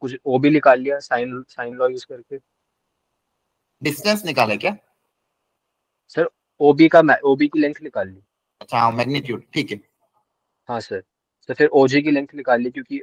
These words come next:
Speaker 1: ओजीए राइट एंगल ट्रायंगल है।
Speaker 2: ओजीए राइट एंगल है, राइट एंगल क्यों है?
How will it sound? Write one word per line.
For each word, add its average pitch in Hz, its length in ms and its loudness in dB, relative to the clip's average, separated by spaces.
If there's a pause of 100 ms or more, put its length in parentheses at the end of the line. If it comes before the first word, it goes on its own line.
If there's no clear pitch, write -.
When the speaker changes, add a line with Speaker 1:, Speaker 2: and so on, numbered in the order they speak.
(120)
Speaker 1:
ओजीए 127 920 0
राइट 117 200 4
एंगल 120 220 -4
ट्रायंगल 113 380 -16
है। 107 100 -20 (2000)
Speaker 2:
ओजीए 135 480 -2
राइट 131 220 0
एंगल 110 220 -6
है, 104 80 -4
राइट 131 180 -2
एंगल 156 220 -2
क्यों 175 200 -6
है? 247 60 -8